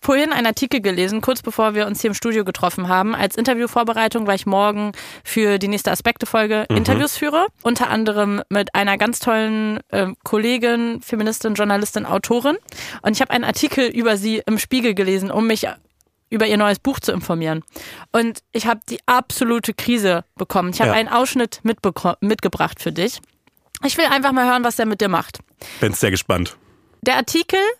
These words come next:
Speaker 1: hat, der wurde von einem Mann geschrieben, ja?
Speaker 2: Mhm.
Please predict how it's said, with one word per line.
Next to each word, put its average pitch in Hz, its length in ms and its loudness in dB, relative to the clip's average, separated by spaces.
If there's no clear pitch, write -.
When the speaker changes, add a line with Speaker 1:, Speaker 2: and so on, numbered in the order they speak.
Speaker 1:
hat, 262 300 -2
der 233 200 -2
wurde 262 160 0
von 254 140 0
einem 233 120 2
Mann 190 280 2
geschrieben, - 460 -6
ja? 202 160 2
Speaker 2:
Mhm. 107 400 2